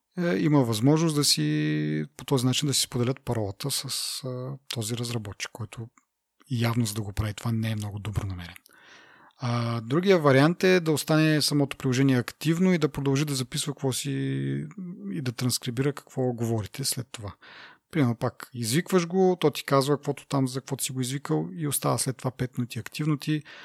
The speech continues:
продължаваш да си говориш, при-, може да си, да мълчиш, да, ама може и да говориш с някои някакви така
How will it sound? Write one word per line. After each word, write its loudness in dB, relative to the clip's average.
продължаваш 4
да 6
си 2
говориш, -2
при-, -10
може -4
да -8
си, -4
да -4
мълчиш, -2
да, -4
ама -6
може -2
и -6
да -4
говориш 2
с 0
някои -4
някакви -4
така -4